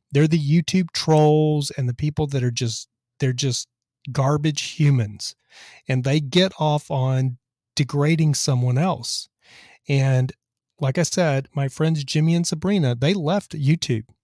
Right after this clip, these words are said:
They walked away from their YouTube careers, and they had put so much into it, uh, because of what Dave, D-,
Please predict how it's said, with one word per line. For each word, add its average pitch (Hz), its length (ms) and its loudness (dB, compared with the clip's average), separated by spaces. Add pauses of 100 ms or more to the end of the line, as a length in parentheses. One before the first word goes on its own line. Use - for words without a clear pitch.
They 143 180 0 (200)
walked 135 340 2
away 143 220 2
from 135 180 -4
their 139 140 2
YouTube 131 400 -4
careers, 107 440 -4
and 127 140 0
they 139 40 4
had 143 120 0
put - 180 -4
so 156 460 2
much 160 260 0
into 143 380 0
it, 110 140 -6 (640)
uh, 123 340 2
because 131 320 2
of 131 140 -2
what 139 200 2
Dave, 135 280 2 (580)
D-, 147 160 4